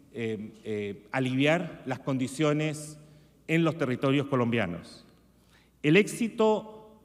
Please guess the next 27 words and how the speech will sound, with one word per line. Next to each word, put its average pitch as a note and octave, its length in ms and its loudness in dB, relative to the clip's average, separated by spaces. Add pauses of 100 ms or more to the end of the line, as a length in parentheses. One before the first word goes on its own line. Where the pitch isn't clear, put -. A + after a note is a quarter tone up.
del C3 180 -2
proceso D#3+ 880 -4
de C3 80 -4
negociaciones B2 500 -4
con B2+ 140 -4
la A2+ 80 -2
farc, D#3 340 -4 (580)
en C#3 140 -2
mi E3+ 100 2
opinión, E3+ 680 -2 (380)
estuvo F3+ 460 2
sustentado E3+ 1040 -2
en D3 220 -2
tres A3 260 -4
objetivos F3+ 640 -6
concretos, C3+ 760 -8
tres G#3 260 0
objetivos F3+ 600 -4
específicos. - 920 -10 (560)
El E3+ 160 4
primero F#3 420 2
fue F#3+ 540 -4 (480)
poner E3+ 280 2
fin G#3+ 640 -4 (360)
al D3 140 -2
conflicto D#3 400 -4
armado. G#2 460 -4